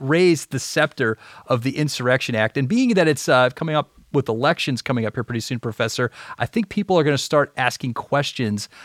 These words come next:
about the emergency powers that we give our governing bodies. And so let's use that as a starting point, Professor. If you could tell us about the history of the Insurrection Act of eighteen oh seven,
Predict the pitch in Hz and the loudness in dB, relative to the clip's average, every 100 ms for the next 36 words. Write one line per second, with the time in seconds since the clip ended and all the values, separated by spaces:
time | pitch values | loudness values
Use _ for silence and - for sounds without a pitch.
0 | - - 117 123 120 - 123 113 117 123 | -18 -6 0 2 2 0 -4 0 0 0
1 | 131 117 120 110 107 101 113 113 120 120 | -2 -2 2 2 0 -6 -6 0 2 2
2 | 110 110 107 107 110 110 117 104 101 110 | 0 -2 -2 -2 -2 -2 -2 -2 0 2
3 | 113 107 107 110 - 135 123 - - - | 2 0 -4 -8 -2 0 0 -2 -20 -20
4 | - - 233 - 269 208 202 202 151 - | -16 -6 -6 2 2 4 4 4 0 -4
5 | - 165 165 160 - 135 127 - 120 - | 2 4 4 0 -2 0 0 -2 -6 -2
6 | 127 - 139 - 254 - 190 175 - 139 | 0 0 -6 -4 -6 -4 -2 0 0 0
7 | 139 135 120 107 160 156 - 117 98 92 | 2 2 -2 -4 -2 -2 -2 -2 -2 -6
8 | - - - 117 123 147 151 - 139 131 | -12 -10 -2 -2 0 0 0 0 0 2
9 | - - 120 120 113 - 143 - 151 127 | 0 0 2 2 -2 -2 -2 0 0 0
10 | - 117 110 110 | 2 2 2 0